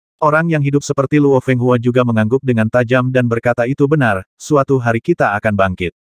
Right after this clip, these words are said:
Meskipun Kudaoli tidak mengatakan apa-apa, dia juga mengepalkan tangannya tinju dengan erat. Melihat persatuan bocah-bocah kecil, Li Qiye tersenyum dalam diam. Setelah semua orang menetap, karena para penangan,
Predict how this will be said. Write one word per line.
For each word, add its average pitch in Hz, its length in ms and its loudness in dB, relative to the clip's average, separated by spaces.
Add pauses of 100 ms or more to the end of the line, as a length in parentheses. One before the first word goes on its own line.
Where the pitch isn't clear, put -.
(600)
Meskipun 160 480 0
Kudaoli 139 400 2
tidak 127 240 0
mengatakan 120 480 0
apa-apa, 117 560 0 (240)
dia 143 160 2
juga 135 240 0
mengepalkan 123 480 0
tangannya 120 400 0
tinju 139 480 -2
dengan 107 240 -2
erat. 98 240 -4 (680)
Melihat 151 320 0
persatuan 143 480 -2
bocah-bocah 127 640 0
kecil, 123 480 -2 (240)
Li 147 80 2
Qiye 147 240 2
tersenyum 139 480 0
dalam 107 240 2
diam. 92 400 -2 (480)
Setelah 160 400 0
semua 151 320 0
orang 131 240 0
menetap, 131 400 0 (240)
karena 139 320 0
para 139 240 0
penangan, 104 480 -2